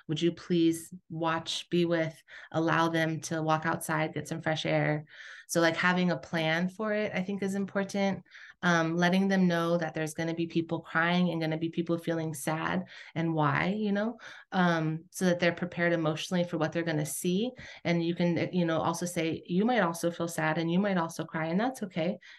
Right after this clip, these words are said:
It's also okay if you don't. This is something that we're doing to honor their life and to celebrate their life," to go tell the family that we feel sad with them or we,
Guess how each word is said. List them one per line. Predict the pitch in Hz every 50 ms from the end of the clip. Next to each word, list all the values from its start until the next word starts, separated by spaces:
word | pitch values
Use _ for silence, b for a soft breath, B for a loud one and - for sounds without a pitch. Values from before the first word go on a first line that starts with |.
| B
It's | - 185 185 233
also | 240 240 240 - - 220 202
okay | 185 - 175 165 170
if | 180 175 -
you | 202
don't. | 180 165 151 175 202 - - B B B B B B -
This | 180 180
is | - 185 180
something | - 175 175 180 185 180 180
that | 165 -
we're | 175 170
doing | 165 170 170 170 175 175 175
to | - 165 -
honor | 165 165 165 165 160 165 170
their | 160 160 156 160
life | 156 156 165 208 254 247 - -
and | 185 175 165
to | - 147
celebrate | - - 151 160 185 196 185 202 208 196
their | - 208 202 202
life," | 202 202 196 202 208 185 - - - B B B B B _ _
to | - - 180 170 165 165 165
go | 165 - 175
tell | 175 175 - 170 170
the | 175 175
family | 175 - 170 165 165 165 170 175 175 175 175
that | 170 151 -
we | 156 170 170
feel | 170 - - - 170 165 165 165
sad | 165 - - 139 - - 180 -
with | 190 196 185 -
them | 202 202 196 196 196 175
or | 160
we, | 160 165 165 165 165 165